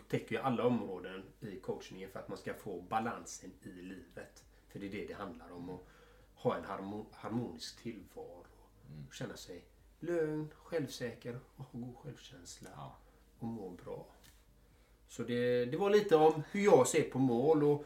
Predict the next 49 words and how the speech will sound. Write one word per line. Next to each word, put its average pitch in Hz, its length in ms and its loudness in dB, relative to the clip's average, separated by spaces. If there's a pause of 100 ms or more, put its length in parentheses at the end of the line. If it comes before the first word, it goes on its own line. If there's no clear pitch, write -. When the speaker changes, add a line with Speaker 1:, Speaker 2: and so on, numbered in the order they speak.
(160)
Speaker 1:
hoppas 233 360 6
att 143 120 2
ni 160 80 0
fick 175 160 -4
med 175 200 2
er 123 60 4
någonting 135 420 -2
här 120 100 -2
idag. 117 340 0
Har 170 100 2
du 175 80 -6
någonting 190 300 -4
mer 185 220 -2
du 190 220 -10
vill? 180 260 -6 (260)
Speaker 2:
Eh, - 220 -18
nej, 127 440 -2
nej, 127 240 6
egentligen, 135 460 2
va? 104 180 6
Bara 110 300 6
det 120 60 4
här 123 240 4
att 90 240 -2
vi, 95 180 -6
vi 104 180 -4
har 104 180 0
tjugofyra 92 440 -6
timmar 85 300 -10
om 76 140 -10
dygnet, 71 360 -14
så, - 160 -14
så - 180 -14
det, 95 160 -12
det 80 80 -14
är 98 40 -6
ju 101 60 -6
den 104 180 -2
tiden 78 280 -8
vi 76 60 -8
har, - 340 -8
liksom. - 260 -18
Speaker 1:
Ja. 107 120 -4
Speaker 2:
Och, 104 200 0
och 98 80 -2
har 92 120 2
man 113 160 0
familj 101 420 -2
och, 80 300 -2